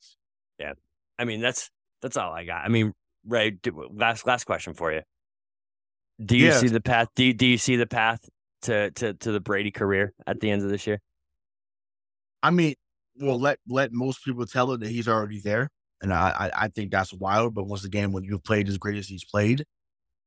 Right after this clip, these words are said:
Speaker 2: you know, I tell people all the time, people didn't think of Brady in that echelon until he got number four in Ty Montana. Uh, so the fact that he's halfway there and you already put him above certain people, it's just like,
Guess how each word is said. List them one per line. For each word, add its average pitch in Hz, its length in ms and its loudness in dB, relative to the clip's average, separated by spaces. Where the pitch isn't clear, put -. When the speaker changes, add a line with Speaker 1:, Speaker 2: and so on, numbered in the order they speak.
Speaker 2:
you 110 80 -2
know, 104 80 4
I 110 100 2
tell 131 160 2
people 123 140 -6
all 113 60 -6
the 107 60 -12
time, 107 380 -2
people 151 260 0
didn't 131 240 2
think 127 300 -4
of 107 180 -4
Brady 107 400 0
in 104 180 -4
that 101 240 0
echelon 127 600 2
until 110 340 -4
he 110 160 -6
got 101 300 0
number 101 240 -4
four - 440 -8
in 95 120 -2
Ty 101 260 0
Montana. 85 540 -4
Uh, 104 180 2
so 113 140 -2
the 104 100 0
fact 117 320 0
that 98 220 0
he's 117 240 -4
halfway 107 460 0
there 104 440 -2
and 95 160 -6
you 107 140 4
already 107 240 4
put 113 160 -2
him 107 100 -2
above 110 260 -4
certain 123 240 2
people, 147 360 -4
it's 107 200 -2
just 107 200 -8
like, 101 240 0